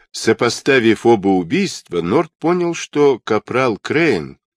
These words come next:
пылающий бессильной яростью в своей камере, не имеет ничего общего с этим вторым убийством.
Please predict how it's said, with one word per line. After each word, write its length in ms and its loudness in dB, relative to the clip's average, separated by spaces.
пылающий 640 0
бессильной 640 -8
яростью 680 -2
в 80 -20
своей 460 -8
камере, 600 -4
не 200 -4
имеет 380 0
ничего 720 -4
общего 460 -6
с 160 -10
этим 260 -6
вторым 440 -8
убийством. 600 -14